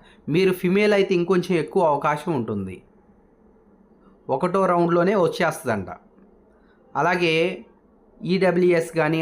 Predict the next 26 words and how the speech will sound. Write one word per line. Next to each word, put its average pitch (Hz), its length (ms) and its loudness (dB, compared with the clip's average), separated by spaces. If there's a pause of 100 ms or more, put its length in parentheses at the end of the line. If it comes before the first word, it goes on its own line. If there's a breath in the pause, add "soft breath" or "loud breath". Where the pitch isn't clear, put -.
అలాగ 160 280 0
అలాగా, 156 320 0 (500)
ఆ, 135 40 2 (400)
ఫైనల్ 185 380 2
నార్మలైజేషన్ 170 680 0
ప్రాసెస్ని 151 440 -2
బట్టి 143 220 -6
కూడా 202 160 0 (580 loud breath)
మనకి 156 220 -2 (100)
ఆధారపడి 156 500 0
ఉంటుందని 139 420 -4
క్లియర్గా 143 480 -2 (300)
చాట్ 139 260 -2
జీపీటీ 139 420 -4
చెప్తుందన్నమాట. 101 680 -8 (680 loud breath)
మీరు 196 220 2
ఈ - 100 2
విధంగా 196 320 0 (140)
ప్రతి 165 320 -2
ఒక్కరు 180 340 0
కూడా 127 220 2 (640 loud breath)
ఎవరినో 180 340 2 (100)
అడగనక్కర్లేదన్నమాట. 123 960 -4 (360)
మీరు 143 260 -2
డైరెక్ట్గా 151 460 0 (100)
రోస్టర్ని 151 560 -2